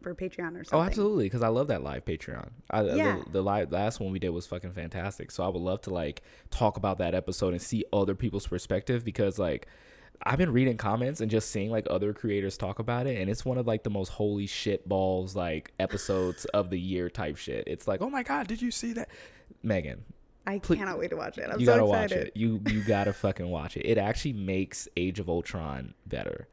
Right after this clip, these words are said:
Speaker 2: It makes Age
Speaker 1: Oh.
Speaker 2: of Ultron better. And, uh, you know how I feel about Age of Ultron. I think it's,
Speaker 1: Yeah,
Speaker 2: like, an
Speaker 1: same.
Speaker 2: overstuffed, bloated, like,
Speaker 1: But I've always thought
Speaker 2: Joss
Speaker 1: that
Speaker 2: Whedon-y.
Speaker 1: Ultron was a good, was a good aspect of Age of Ultron.
Speaker 2: I thought Ultron was a good villain. I thought he was, like, a pretty good villain. It's just
Speaker 1: He
Speaker 2: that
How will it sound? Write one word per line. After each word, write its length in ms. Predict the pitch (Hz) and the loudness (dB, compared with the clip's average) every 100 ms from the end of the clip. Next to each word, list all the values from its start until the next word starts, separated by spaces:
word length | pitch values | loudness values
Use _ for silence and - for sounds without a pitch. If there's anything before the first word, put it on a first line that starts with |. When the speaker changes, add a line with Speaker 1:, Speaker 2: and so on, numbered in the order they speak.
| _ _ _ | _ _ _
Speaker 2:
It 120 | - | -4
makes 220 | 98 110 - | 0 0 0
Age 200 | 95 101 | 0 0
Speaker 1:
Oh. 40 | |
Speaker 2:
of 80 | 92 | 0
Ultron 380 | 90 - 78 80 | -2 -2 -6 -6
better. 200 | 65 50 | -6 -6
And, 120 | 62 | -4
uh, 120 | 73 | -2
you 180 | 78 107 | -2 0
know 160 | 123 127 | 2 2
how 140 | 127 | 2
I 40 | 104 | 0
feel 160 | 107 | -2
about 140 | 95 90 | 0 0
Age 180 | 82 | -2
of 60 | 78 | -4
Ultron. 320 | 76 - 71 | -4 -4 -8
I 80 | 78 | -8
think 140 | 90 | -4
it's, 80 | 95 | -2
Speaker 1:
Yeah, 80 | 180 | 0
Speaker 2:
like, 60 | 175 | 0
an 40 | |
Speaker 1:
same. 140 | - 85 | 0 0
Speaker 2:
overstuffed, 500 | 85 85 82 87 - | 0 -2 -4 -4 -4
bloated, 500 | 92 85 80 78 73 | -4 -2 -2 -4 -4
like, 340 | 85 80 73 - | -4 -2 -4 -4
Speaker 1:
But 80 | 269 | -4
I've 100 | 320 | -4
always 240 | 370 427 | -2 -4
thought 160 | - 90 | -2 -2
Speaker 2:
Joss 120 | 87 | 0
Speaker 1:
that 60 | 233 | -2
Speaker 2:
Whedon-y. 240 | 262 - | -2 -2
Speaker 1:
Ultron 140 | - | -4
was 140 | 196 190 | -6 -6
a 60 | |
good, 260 | 180 185 175 - _ | -4 -4 -6 -10 _
was 140 | 190 175 | -12 -10
a 40 | |
good 160 | 196 185 | -10 -6
aspect 400 | - - - - | -8 -8 -12 -12
of 100 | - | -10
Age 160 | - | -10
of 60 | - | -12
Ultron. 340 | - - - - _ _ _ | -16 -14 -18 -18 _ _ _
Speaker 2:
I 80 | - | 0
thought 140 | 220 262 | 2 2
Ultron 320 | 208 208 196 | 2 0 -2
was 120 | 170 | 0
a 40 | |
good 500 | 127 113 107 117 131 | -2 -4 0 2 4
villain. 460 | 151 170 190 226 294 | 2 -2 0 -2 -4
I 140 | 147 | -4
thought 160 | 147 170 | -2 0
he 60 | 170 | 0
was, 100 | 160 | 0
like, 120 | 156 | 0
a 60 | 139 | 0
pretty 300 | - 147 143 | 2 2 2
good 240 | 113 117 | 0 0
villain. 320 | 131 156 170 - | 0 -4 -4 -2
It's 200 | 123 - | -4 -2
just 140 | 143 | -2
Speaker 1:
He 40 | |
Speaker 2:
that 80 | 262 | 0